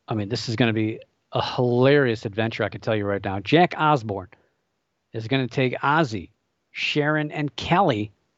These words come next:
the whole Osborne clan, on their first ever paranormal investigation in the Osborne's Night of Terror. And that premieres at nine P M Eastern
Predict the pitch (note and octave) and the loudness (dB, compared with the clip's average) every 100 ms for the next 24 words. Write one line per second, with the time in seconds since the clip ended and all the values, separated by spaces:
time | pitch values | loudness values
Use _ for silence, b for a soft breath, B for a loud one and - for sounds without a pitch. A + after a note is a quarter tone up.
0 | _ _ _ _ _ _ _ _ - - | _ _ _ _ _ _ _ _ -10 0
1 | D3+ D#3 D#3 D3 A#2 C3 A#2 - C3 B2+ | 0 2 2 2 2 0 0 0 2 2
2 | B2+ B2+ A2+ G#2 - F#3+ F#3+ - - - | 0 0 -2 -4 -2 0 0 -4 -6 0
3 | C#3+ C3 G#2+ - - - A#3+ C#3+ B2+ A#2 | 0 0 -6 -8 -2 0 2 2 2 0
4 | C3 - A#2 A2+ A#2 A#2 A#2+ A2+ _ _ | -2 -2 -4 -2 -4 -2 -4 -6 _ _
5 | _ _ _ _ _ _ _ _ _ - | _ _ _ _ _ _ _ _ _ -6
6 | B2+ C3+ - D#3 E3+ E3+ B2 C#3 D3 D3 | -2 0 0 0 2 0 2 2 2 2
7 | D3 C#3 - _ _ _ _ G#2 F#2+ A#2+ | -2 -4 -12 _ _ _ _ -4 -2 0
8 | B2+ A2+ - G#2+ F2 D#2+ D2 - G2 B2 | -2 -4 -2 0 0 -6 -12 -8 -2 -2
9 | - B2+ B2 A2+ G2+ C3+ D3 E3 - A2+ | 2 4 4 2 0 2 2 2 0 0
10 | A#2 B2+ - B2+ | 2 -2 0 -2